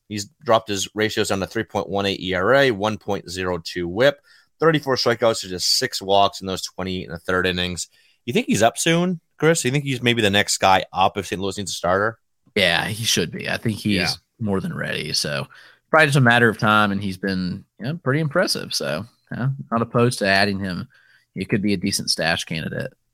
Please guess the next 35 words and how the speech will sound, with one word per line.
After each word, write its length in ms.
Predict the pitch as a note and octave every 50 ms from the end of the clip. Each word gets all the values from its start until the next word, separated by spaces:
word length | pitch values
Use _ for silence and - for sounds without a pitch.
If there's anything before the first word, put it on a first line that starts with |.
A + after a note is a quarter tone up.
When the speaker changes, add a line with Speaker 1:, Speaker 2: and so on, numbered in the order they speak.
| _ _ _ _ _ _ -
Speaker 1:
Yeah, 240 | F2 E2+ E2 - -
for 160 | - - -
sure. 140 | - F#2 F2+
And 100 | F2+ G2
that, 100 | F#2 F#2
that 160 | G#2+ G#2+ -
curveball 560 | - - F#2 F#2 E2 D#2 F2 F2 F2 F2 F2
is 80 | E2 -
just 260 | F#2 E2+ - - - - - - _ _ _ _ _ -
absolutely 640 | A2+ A2+ A#2 A2+ - - A2 G#2 G2+ D2+ E2+ E2+
filthy. 420 | - - F#2 F2+ E2+ D#2+ F2+ E2+
I, 300 | E2+ D#2+ F#2 F#2 - G#2
I 20 | A2
love 320 | A#2 A#2 A2 G2 F#2 - -
a 100 | F#2+ F#2
big 580 | E2+ E2+ - G2+ G2 G2 G2 F2+ E2+ E2 - -
breaking 480 | D#2+ F#2 F#2+ F#2 E2+ - F#2 F2 E2+
curveball 440 | - - E2 E2 E2 - E2 D#2 D#2
from 120 | - E2
a 60 | D#2 D#2
lefty. 320 | D#2 D#2 D#2 - - E2
I 140 | F2+ F#2+ F2
always 240 | E2 D#2 D#2+ - -
have. 360 | F2 E2 E2 E2 E2 D#2+ - -
So, 160 | - - F#2 F2+
yeah, 220 | F2 E2+ E2 C#2 - -
L-, 120 | F#2+ - _ _ -
Liberatore 540 | G#2+ B2+ C3 C3+ B2+ C#3 C3 B2+ B2 A#2 G2+
definitely 220 | A2 G#2 A2 G#2
got 140 | G2 G2+ G2
us 140 | F#2 F2 - _ _ _ _ _ -
climbing 420 | - - G2 G2+ G2 F#2 F#2 E2+ - _ - - _ _ _ _ _ _
back 340 | - D3+ D3+ D3+ D3+ - - -
up 280 | - G#2+ G#2 G2+ - _ - _
my 600 | - G2+ G2 F#2+ F#2+ F#2+ F#2 F#2 F2+ F2 F2 E2+